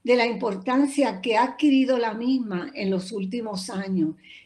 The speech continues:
y cómo se ha ido utilizado para indagar en la memoria de un sinnúmero de recuerdos, vivencias y experiencias, presencias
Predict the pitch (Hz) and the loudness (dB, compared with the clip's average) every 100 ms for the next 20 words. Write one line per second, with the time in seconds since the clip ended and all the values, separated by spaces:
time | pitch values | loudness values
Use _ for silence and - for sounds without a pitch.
0 | _ - 262 - 294 311 320 302 - 262 | _ 2 2 4 4 6 6 4 2 2
1 | 247 269 269 262 - _ _ 240 - 233 | 4 4 2 -2 -8 _ _ -8 -4 -4
2 | 214 185 - 220 226 208 208 196 196 190 | -4 -6 -4 -2 -2 -2 -2 -2 -2 0
3 | 180 180 202 247 240 214 202 196 196 196 | -2 -2 0 0 -2 -4 -6 -4 -4 0
4 | 180 156 - - _ 214 233 247 - 302 | 0 0 -6 -20 _ 4 4 2 4 4
5 | 247 226 233 240 226 208 190 185 180 - | 4 0 0 0 0 -2 -4 -2 -4 -2
6 | 190 214 208 196 202 202 190 - - 180 | 0 0 -2 -2 -4 -4 -10 -16 -8 0
7 | 185 180 196 208 190 208 185 185 - - | 4 4 2 0 -6 -2 -2 -2 -6 -2
8 | 185 185 - 185 185 202 196 185 - 147 | -2 -4 -2 2 4 4 2 -2 -4 -4
9 | 139 - - - - - 247 233 190 269 | -8 -18 -20 -18 -18 4 6 6 6 8
10 | 294 302 311 | 8 8 6